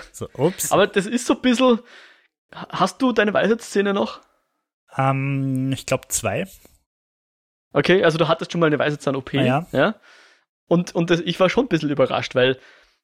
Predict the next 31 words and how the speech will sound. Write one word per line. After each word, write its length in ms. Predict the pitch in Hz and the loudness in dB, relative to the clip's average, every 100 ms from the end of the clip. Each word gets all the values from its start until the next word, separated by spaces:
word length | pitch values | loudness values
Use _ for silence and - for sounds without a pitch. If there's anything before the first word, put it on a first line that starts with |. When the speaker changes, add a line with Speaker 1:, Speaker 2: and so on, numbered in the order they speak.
| _ _ _ _ | _ _ _ _
Speaker 2:
okay, 220 | 156 - 185 | -4 2 4
der 140 | 151 | 4
Arzt, 340 | 127 - - - | 2 0 -6 -6
also 120 | 131 | -2
der 100 | 131 | 0
Zahnarzt 440 | 131 185 226 - | 0 0 0 -4
oder 240 | 143 135 127 | 2 2 2
Kieferorthopäde 580 | 196 214 202 - 190 | 0 0 0 0 0
schickt 240 | 175 180 - | 0 -2 -4
dich 100 | 170 | 0
dann 160 | 160 | 0
zum 140 | 151 135 | 0 -2
Weisheitszahn 640 | 123 175 - 175 165 175 - _ | -2 -2 -2 0 0 -2 -12 _
ziehen 280 | - 175 175 | -6 -2 -2
und 120 | 143 | -4
du 40 | |
machst 240 | 131 127 - | -4 -4 -2
halt 80 | 127 | -4
einen 80 | |
Termin 260 | 123 139 180 | -4 -4 0
aus 80 | 165 | 0
und 60 | |
so 80 | 165 | 2
weiter 200 | 151 160 | 2 2
und 40 | 151 | -2
dann 80 | 143 | -2
sitzt 240 | 160 - | -2 -4
du 40 | - | 0
dort 240 | 143 - | 2 2
und 80 | 156 | 0
dann, 220 | 147 147 | -2 -4